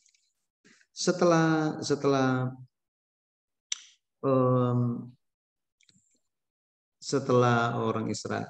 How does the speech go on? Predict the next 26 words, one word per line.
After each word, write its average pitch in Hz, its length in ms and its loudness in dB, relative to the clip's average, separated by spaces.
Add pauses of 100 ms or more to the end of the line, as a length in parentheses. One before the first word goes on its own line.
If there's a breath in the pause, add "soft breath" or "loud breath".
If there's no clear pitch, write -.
setelah 131 320 0
Musa 123 240 2
itu 120 80 -4
doa 117 160 -2
syafaat, 113 520 -6
apa - 200 -8
yang 113 200 -2
dilakukannya? 107 720 2 (560 loud breath)
Musa 120 240 4
mendirikan 131 480 6
kemah 120 240 2
pertemuan 113 360 -2
sementara. 101 480 -4 (640)
Ya, 98 200 -12
kemah 139 280 4
pertemuan 120 320 0
sementara. 101 480 -4 (480)
Ya, 101 400 -2 (400)
kenapa? 165 320 0
Karena 202 240 0
Tuhan 202 240 4
tidak 156 240 2
mau 139 240 2
ada 127 160 0
di 120 160 -2
tengah-tengah 110 400 -4